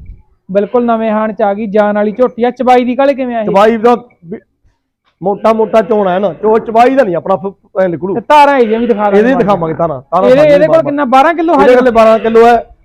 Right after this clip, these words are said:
Speaker 2: ਅੱਠ ਦਿਨਾਂ ਦੀ ਸੂਈ ਅੱਜ।
Speaker 1: ਅੱਠਾਂ ਦਿਨਾਂ ਦੀ,
Speaker 2: ਅੱਠਾਂ
Speaker 1: ਨਾਲ,
Speaker 2: ਦਿਨਾਂ ਦੀ।
Speaker 1: ਨਾਲ ਫੀਮੇਲ
Speaker 2: ਨਾਲ
Speaker 1: ਆ।
Speaker 2: ਕੱਟੀ ਆ, ਹਾਂ।
Speaker 1: ਆ ਨਾਲ ਇਹਦੇ ਆ ਗਈ ਕੱਟੀ,
Speaker 2: ਹੂੰ।
Speaker 1: ਤੇ ਹੁਣ ਗੈਰੀ ਲੈ ਆ ਇਧਰਲੇ ਬੰਨੇ ਕੈਮਰੇ। ਆ ਗਈ ਝੋਟੀ ਬਾਈ,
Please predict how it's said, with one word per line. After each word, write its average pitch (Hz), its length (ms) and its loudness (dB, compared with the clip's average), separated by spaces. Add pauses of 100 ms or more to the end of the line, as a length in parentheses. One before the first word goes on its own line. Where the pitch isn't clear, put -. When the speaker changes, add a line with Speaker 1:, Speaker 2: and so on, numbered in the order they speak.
Speaker 2:
ਅੱਠ 208 160 -2
ਦਿਨਾਂ 226 160 2
ਦੀ 226 60 4
ਸੂਈ 175 300 -6
ਅੱਜ। 139 120 -6 (320)
Speaker 1:
ਅੱਠਾਂ 254 280 -2
ਦਿਨਾਂ 226 220 -2
ਦੀ, 254 80 -2
Speaker 2:
ਅੱਠਾਂ 285 180 2
Speaker 1:
ਨਾਲ, 285 80 4
Speaker 2:
ਦਿਨਾਂ 294 160 0
ਦੀ। 254 40 -2
Speaker 1:
ਨਾਲ 294 220 4
ਫੀਮੇਲ 247 320 -2
Speaker 2:
ਨਾਲ 220 160 4
Speaker 1:
ਆ। 208 80 2
Speaker 2:
ਕੱਟੀ 190 300 -2
ਆ, 139 60 -2
ਹਾਂ। 127 180 -6 (440)
Speaker 1:
ਆ 233 40 -4
ਨਾਲ 226 360 2
ਇਹਦੇ 240 180 2
ਆ 254 140 4
ਗਈ 240 140 -4
ਕੱਟੀ, 254 720 -6
Speaker 2:
ਹੂੰ। 107 120 -20
Speaker 1:
ਤੇ 277 140 0
ਹੁਣ 254 240 0
ਗੈਰੀ 269 240 0
ਲੈ 262 180 4
ਆ 247 40 4
ਇਧਰਲੇ 220 320 0
ਬੰਨੇ 247 220 -6
ਕੈਮਰੇ। 247 280 -2
ਆ 254 120 2
ਗਈ 302 100 -4
ਝੋਟੀ 311 220 -8
ਬਾਈ, 240 120 -6